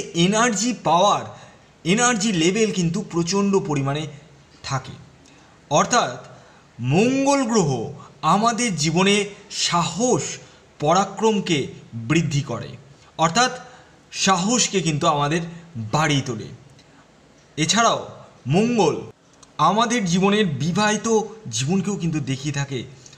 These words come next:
অর্থাৎ মঙ্গল গ্রহ বিবাহিত জীবনকেও কিন্তু indicate করে। পাশাপাশি মঙ্গল গ্রহ পুলিশ, প্রশাসন,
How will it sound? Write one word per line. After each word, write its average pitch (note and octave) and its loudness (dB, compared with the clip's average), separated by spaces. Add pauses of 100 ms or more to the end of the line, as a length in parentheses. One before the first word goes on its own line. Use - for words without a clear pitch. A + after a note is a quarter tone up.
(180)
অর্থাৎ B3 2 (720)
মঙ্গল B3+ 2 (100)
গ্রহ D#3 4 (640)
বিবাহিত G#3+ 2 (180)
জীবনকেও G#3 0
কিন্তু F3 0 (320)
indicate D#3+ 0
করে। F3+ 0 (840)
পাশাপাশি A3+ 0 (560)
মঙ্গল C4+ 2
গ্রহ G3+ 2 (360)
পুলিশ, A#3 2 (440)
প্রশাসন, G#3+ 0